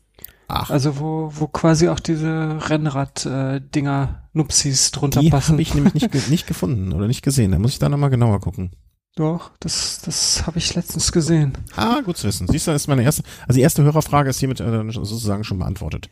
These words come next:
Speaker 1: Ähm, und, äh, ja, hinfällig. Ähm, aber wenn da jemand noch,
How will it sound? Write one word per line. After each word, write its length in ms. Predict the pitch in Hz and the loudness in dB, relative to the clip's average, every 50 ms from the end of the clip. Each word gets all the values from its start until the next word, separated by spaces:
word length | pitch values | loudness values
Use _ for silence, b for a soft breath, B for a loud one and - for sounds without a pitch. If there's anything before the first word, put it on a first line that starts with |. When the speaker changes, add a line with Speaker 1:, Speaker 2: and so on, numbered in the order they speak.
| B B B B B B B B B _ | B B B B B B B B B _
Speaker 1:
Ähm, 400 | - 98 95 92 95 95 95 85 | 0 2 2 2 2 0 -2 -4
und, 400 | - - 95 87 85 90 90 - | -4 -2 0 0 0 -2 -4 -6
äh, 260 | - - 71 71 80 80 B B B B B B B B _ _ _ _ _ - | -4 -2 -2 0 -2 -2 B B B B B B B B _ _ _ _ _ -4
ja, 140 | - - - _ _ _ | -2 -2 -2 _ _ _
hinfällig. 500 | - 98 107 92 - 85 - - - - b b b b b b b b b b b _ | -6 -4 -4 -2 -2 -4 -6 -8 -12 -16 b b b b b b b b b b b _
Ähm, 1000 | - 110 113 113 113 113 110 107 107 104 95 98 95 92 90 85 78 76 92 110 - - - - | 0 2 2 2 0 -2 -4 -4 -6 -6 -8 -8 -8 -8 -8 -10 -10 -12 -14 -16 -18 -18 -10 -4
aber 220 | 104 117 123 120 | 0 0 2 4
wenn 80 | 135 143 | 4 4
da 60 | 151 | 4
jemand 220 | 151 147 147 139 | 4 4 2 2
noch, 160 | 147 131 - | 0 -2 -4